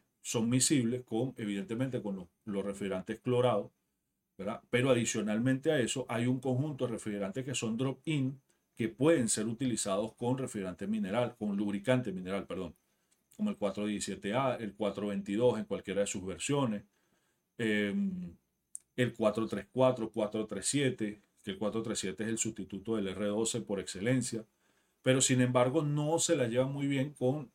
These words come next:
el ciento treinta y cuatro, cuatro cero cuatro, cuatro ciento siete en cualquiera de sus versiones, ¿ok? El C O dos requiere lubricante sintético, ¿ok? Y los hidrocarburos son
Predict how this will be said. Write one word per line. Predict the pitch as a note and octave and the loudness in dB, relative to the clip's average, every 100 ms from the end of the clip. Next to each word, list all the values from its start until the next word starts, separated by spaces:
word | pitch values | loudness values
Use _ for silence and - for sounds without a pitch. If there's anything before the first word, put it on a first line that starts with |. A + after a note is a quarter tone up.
| _ - | _ 0
el | A2 G#2 | 2 2
ciento | G#2 A2 | 0 -2
treinta | A2+ A2 | -2 -2
y | G#2+ | 0
cuatro, | C3 B2 A#2+ | 2 2 0
cuatro | G2+ G2+ G#2 | -2 -2 -4
cero | G#2+ G2 | -6 -4
cuatro, | A2 G2 A2 A2+ - | 0 0 -2 -6 -4
cuatro | A#2 G#2+ G2+ | -4 -2 -2
ciento | G#2+ G2+ | -2 -2
siete | G2+ A2 - | -2 -2 -2
en | A2 | -2
cualquiera | G#2+ F#2+ F#2+ | -2 -2 -2
de | G#2 | 0
sus | - F#2+ | -2 -4
versiones, | F#2 - C3 G#2+ G2+ _ _ _ _ _ _ _ | -4 0 2 2 -2 _ _ _ _ _ _ _
¿ok? | F#2+ A#2+ D3 - _ _ _ - _ | -2 0 0 -2 _ _ _ -20 _
El | C#3+ B2+ | 2 6
C | - C3+ | 6 8
O | D3+ E3 | 8 8
dos | D#3 F3 - - _ _ _ - | 6 4 -2 -12 _ _ _ -2
requiere | B2+ B2 B2 A#2 C3+ C#3+ | 2 2 4 4 2 2
lubricante | C3+ C3+ B2 A2+ G#2+ G#2 A#2 | 2 4 4 2 0 0 0
sintético, | - A2 - D#3+ D#3 - _ _ _ _ _ | 2 2 4 2 2 -10 _ _ _ _ _
¿ok? | - A2+ A#2 - _ _ _ _ _ _ _ | -10 -6 -6 -10 _ _ _ _ _ _ _
Y | - F#3 | 4 6
los | G3+ D3 | 6 6
hidrocarburos | D3 E3 E3+ E3 C#3 C3+ D3 - _ | 4 4 4 4 4 0 -2 -10 _
son | - A#2 A2 A2+ | -6 -2 0 -2